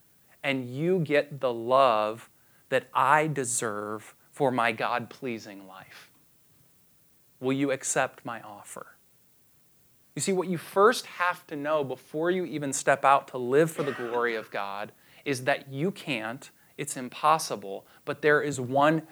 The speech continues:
who can and who has in your place.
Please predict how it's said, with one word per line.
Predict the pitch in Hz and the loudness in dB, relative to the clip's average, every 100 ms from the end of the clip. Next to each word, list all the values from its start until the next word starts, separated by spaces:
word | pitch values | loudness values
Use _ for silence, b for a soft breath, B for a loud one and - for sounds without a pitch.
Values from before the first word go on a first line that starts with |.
| B | B
who | - 139 | -4 -4
can | - 151 143 151 151 | -2 -2 4 6 4
and | 135 | 0
who | 127 120 | -4 -6
has | - 131 117 110 107 | -2 2 4 4 0
in | 139 131 | -6 -6
your | 120 | -6
place. | - - 135 110 110 - | -10 -2 0 0 -8 -20